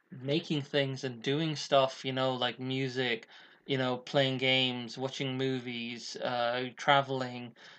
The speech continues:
you know, it's, it's not about fronting, you know, or having everything, 'cause it doesn't matter what type of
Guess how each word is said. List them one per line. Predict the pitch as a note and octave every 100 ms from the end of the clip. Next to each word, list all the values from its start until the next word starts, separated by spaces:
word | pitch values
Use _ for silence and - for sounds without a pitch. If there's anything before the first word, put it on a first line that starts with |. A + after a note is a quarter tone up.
| -
you | C#3
know, | C#3 C3+ C3 C3+ - _ _
it's, | - D#3 D3+ - - - -
it's | D3+ -
not | D#3 D#3+ F3
about | F3 E3 D#3 D3 C3+ -
fronting, | - - D3 - - G#3 A#3 A3+ -
you | D3+
know, | D3 D3
or | C#3+ C#3+
having | C#3 D3+ C#3+ D3+ D3 C#3 - -
everything, | C3+ D#3 E3+ G3 G3 F#3+
'cause | D#3 C#3
it |
doesn't | C3 C#3+ D3 C3
matter | C3 C#3+ C#3+ D3 C#3+ - - -
what | C3+ D3
type | - D#3 C#3+
of | C#3+